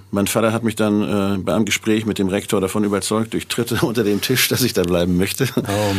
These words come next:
Speaker 2: Mann.
Speaker 1: Ich bin aber ihm dafür dankbar, dass er das gemacht hat, weil da hat er die Weitsicht gehabt, dass er wusste, dass es für mich besser ist, als wenn ich zu Hause bleibe, weil ich glaube, wenn ich zu Hause geblieben wäre, dann, ähm,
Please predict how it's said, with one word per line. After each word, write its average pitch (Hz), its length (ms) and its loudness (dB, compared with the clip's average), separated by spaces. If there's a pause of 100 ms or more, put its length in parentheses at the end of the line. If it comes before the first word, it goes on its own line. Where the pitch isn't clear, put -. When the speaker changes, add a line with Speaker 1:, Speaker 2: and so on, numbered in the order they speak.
Speaker 2:
Mann. 90 280 -2
Speaker 1:
Ich 113 200 0
bin 143 160 2
aber 127 120 2
ihm 131 140 2
dafür 127 240 0
dankbar, 120 320 0
dass 85 160 -4
er 92 40 -2
das 87 100 -6
gemacht 87 280 -4
hat, 92 200 -8
weil 101 160 2
da 98 180 0
hat 117 120 -2
er 113 100 2
die 110 100 2
Weitsicht 110 380 0
gehabt, 110 180 0
dass 107 140 0
er 98 80 2
wusste, 110 240 0
dass 101 160 0
es 101 80 -4
für 110 100 -2
mich 101 140 0
besser 98 260 0
ist, 101 100 -2
als 95 140 -2
wenn 101 80 0
ich 101 100 0
zu - 140 -4
Hause 113 220 2
bleibe, 87 320 0
weil 98 160 2
ich 92 100 -4
glaube, 95 220 0
wenn 104 80 2
ich 101 80 -4
zu 101 120 -2
Hause 110 220 2
geblieben 101 400 0
wäre, 107 380 2 (720)
dann, 104 240 2
ähm, 98 440 0